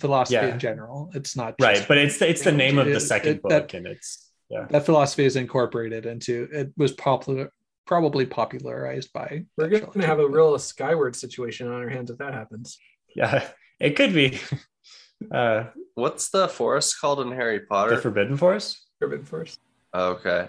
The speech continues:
Speaker 4: For some reason, I thought it was the Dark Forest as well.
Speaker 2: All right, honorable, honorable
Speaker 1: May have been
Speaker 2: mentions.
Speaker 1: called that.
Speaker 2: Throw out some honorable mentions, kind of rapid fire.
Speaker 4: The Golem from, or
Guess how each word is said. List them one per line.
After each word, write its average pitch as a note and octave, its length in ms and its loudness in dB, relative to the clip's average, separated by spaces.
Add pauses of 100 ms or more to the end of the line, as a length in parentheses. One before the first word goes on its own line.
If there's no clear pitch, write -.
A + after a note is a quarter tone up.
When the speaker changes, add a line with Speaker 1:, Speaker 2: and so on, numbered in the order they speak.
(160)
Speaker 4:
For G2+ 120 -6
some G2 240 -2
reason, F#2 280 -2
I F2 80 -2
thought F2 240 -2
it E2 140 -4
was E2+ 220 -10
the E2+ 100 -8
Dark E2+ 340 -4
Forest - 540 -4
as - 180 -8
well. E2+ 380 -4 (640)
Speaker 2:
All B2+ 80 2
right, A#2+ 60 4
honorable, C3 460 4
honorable C#3+ 400 4
Speaker 1:
May C#3 100 4
have D3 80 2
been D3+ 180 0
Speaker 2:
mentions. B2 200 -2
Speaker 1:
called A#2+ 180 -4
that. B2+ 160 -6 (180)
Speaker 2:
Throw C#3 120 4
out C3+ 60 2
some C#3 140 0
honorable B2+ 380 4
mentions, A#2 320 -2
kind B2 120 -4
of A2+ 60 0
rapid A2 260 -2
fire. D#3 320 -6 (640)
Speaker 4:
The G2+ 120 -2
Golem A2 680 0 (120)
from, A2 720 0 (140)
or F2+ 300 -4